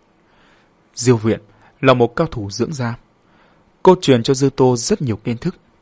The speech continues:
Mới chỉ mấy ngày ngắn ngủi thôi, mà Dư Tô đã thấy hình như da mình mịn màng hơn rất nhiều.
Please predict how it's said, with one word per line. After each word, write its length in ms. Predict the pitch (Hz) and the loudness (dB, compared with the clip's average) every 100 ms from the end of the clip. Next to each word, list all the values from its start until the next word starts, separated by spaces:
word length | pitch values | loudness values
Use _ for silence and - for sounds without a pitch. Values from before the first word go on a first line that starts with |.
| _ _ _ _ _ | _ _ _ _ _
Mới 220 | 127 120 185 | 0 0 2
chỉ 140 | - | -2
mấy 200 | 101 117 156 | -2 -4 -6
ngày 120 | 107 | -6
ngắn 220 | 117 151 | -8 -8
ngủi 140 | 113 95 | -8 -6
thôi, 200 | 120 117 - _ _ _ _ - | -6 -6 -10 _ _ _ _ 2
mà 140 | 120 | 2
Dư 160 | 113 131 | 4 -2
Tô 240 | 127 117 | 0 0
đã 120 | 123 - | -2 -4
thấy 160 | 117 | -6
hình 240 | 165 110 95 | -6 -8 -8
như 200 | 107 113 123 _ _ _ - | -6 -6 -6 _ _ _ -2
da 160 | 180 | 0
mình 320 | 151 117 98 | 0 -2 -4
mịn 140 | 104 113 | -6 -4
màng 220 | 120 98 | -4 -6
hơn 180 | 104 113 | -6 -8
rất 160 | 127 185 - | -8 -10 -10
nhiều. 140 | 117 | -12